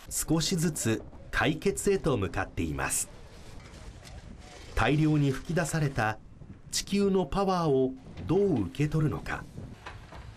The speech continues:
圧倒的な自然を前に、自分の立ち位置から発想を巡らせ、乗り越えてゆく。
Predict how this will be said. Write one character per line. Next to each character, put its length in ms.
圧 160
倒 180
的 260
な 120
自 240
然 280
を 80
前 240
に、 160
自 180
分 240
の 100
立 180
ち 180
位 40
置 140
か 120
ら 100
発 300
想 180
を 80
巡 320
ら 80
せ、 300
乗 200
り 80
越 260
え 60
て 120
ゆ 200
く。 260